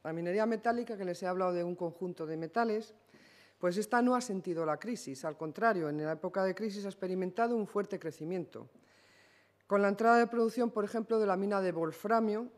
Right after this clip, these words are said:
de Los Santos, que, que esa mina produce,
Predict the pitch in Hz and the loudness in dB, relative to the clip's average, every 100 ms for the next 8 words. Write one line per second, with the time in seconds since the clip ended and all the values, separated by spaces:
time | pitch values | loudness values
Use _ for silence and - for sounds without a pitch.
0 | _ - 156 156 156 175 160 - - - | _ -12 -6 -4 -4 -2 -4 -4 -18 -20
1 | - _ _ _ _ _ - 170 165 160 | -20 _ _ _ _ _ -6 -2 0 0
2 | 156 151 147 147 147 175 214 226 240 233 | 0 0 -2 -4 -6 -4 0 2 2 0
3 | 196 - - - _ _ _ 180 196 233 | -2 -14 -20 -20 _ _ _ -2 0 -2